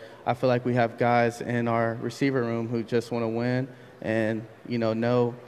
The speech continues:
you know, just take what's given to them, you know, uh, week by week, 'cause you don't know, um, what's gonna happen, if it's gonna be your day or not. But I just feel like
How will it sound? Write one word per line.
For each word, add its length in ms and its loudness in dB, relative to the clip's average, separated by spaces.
you 120 -4
know, 140 -2
just 320 -8
take 220 4
what's 240 0
given 300 2
to 160 -4
them, 260 -2
you 100 0
know, 240 -2
uh, 260 2
week 260 0
by 180 2
week, 300 0
'cause 220 -2
you 80 0
don't 260 0
know, 420 -2
um, 380 -4
what's 200 -2
gonna 180 -2
happen, 440 -2
if 140 -2
it's 100 -4
gonna 160 -2
be 120 -2
your 160 2
day 200 2
or 120 2
not. 380 -4
But 220 -2
I 100 0
just 220 -4
feel 180 0
like 260 2